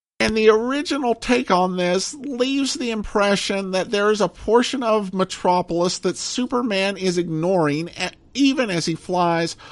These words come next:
all over the world and universe to fight crime elsewhere. And Van Meter does something clever and introduces an evil mystical force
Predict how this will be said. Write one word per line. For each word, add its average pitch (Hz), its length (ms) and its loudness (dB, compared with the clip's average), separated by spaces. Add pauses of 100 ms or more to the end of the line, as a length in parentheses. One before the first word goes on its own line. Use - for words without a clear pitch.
(220)
all 247 300 8
over 220 220 4
the 185 100 0
world 156 540 8
and 160 260 0
universe 160 880 2 (580)
to - 140 -10
fight 139 320 2
crime 135 580 -2
elsewhere. 180 800 -2 (720)
And 196 300 2
Van 208 260 2
Meter 269 480 2
does 185 320 0
something 175 500 -2
clever 185 840 0 (320)
and 226 180 0
introduces 226 1300 0 (580)
an 214 160 -2
evil 185 460 4
mystical 139 600 0
force 190 680 2